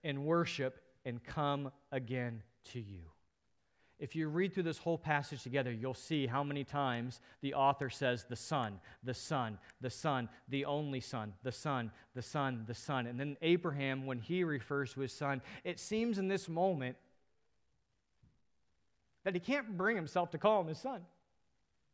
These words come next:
He says, "I and the boy." How does Abraham do it?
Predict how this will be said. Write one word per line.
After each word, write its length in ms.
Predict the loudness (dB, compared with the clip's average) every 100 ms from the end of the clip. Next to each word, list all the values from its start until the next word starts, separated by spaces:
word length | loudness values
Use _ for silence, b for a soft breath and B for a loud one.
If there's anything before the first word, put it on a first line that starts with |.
| _ _ _ _
He 100 | 0
says, 460 | 4 4 2 -6 -20 _ _ _
"I 340 | 6 8 8 4 4
and 320 | 4 4 6
the 280 | 8 6 4 -6 -20 _ _ _ _ _ _ -8
boy." 320 | -4 -2 -4 -10 _ _ _ _ _ _ _ _ _ _ _ B B B _ _ _ _ _ _ _ _ _ _ _ _ _ _ _ _ _ _ _ _ _ _ _ _ _ _ _ _
How 160 | -2
does 160 | 0 2
Abraham 400 | 2 4 2 2
do 160 | 4 4
it? 160 | 4